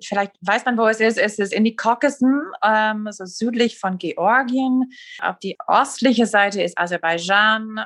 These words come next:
und dann Iran und Türkei. Es ist heute neununddreißig Grad hier und war die ganze Woche lang neununddreißig Grad. Ist ziemlich heiß. Aber gestern hat Armenien gewählt. Und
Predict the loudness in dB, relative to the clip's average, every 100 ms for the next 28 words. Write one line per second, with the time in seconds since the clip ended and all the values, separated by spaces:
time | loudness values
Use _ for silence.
0 | -12 -16 -10 -8 -8 -12 -16 -14 -12 -8
1 | 0 2 2 -2 -8 -10 -10 -12 -12 -10
2 | -4 -2 -2 -4 -8 _ -4 -4 0 0
3 | 0 -6 0 2 4 2 4 4 4 2
4 | 0 0 0 0 -8 -10 -10 -4 0 0
5 | 0 -2 -2 -2 -2 -2 0 0 2 -2
6 | 0 -2 -2 -4 -4 -4 -6 0 2 2
7 | -2 -6 -6 -6 -8 -4 -6 -6 -10 -8
8 | -8 0 2 2 4 2 4 -2 -6 -18
9 | -20 -18 -4 -2 0 0 0 -2 -2 -6
10 | -6 -4 -2 -2 -2 -2 -4 -4 0 0
11 | 0 -2 -6 -6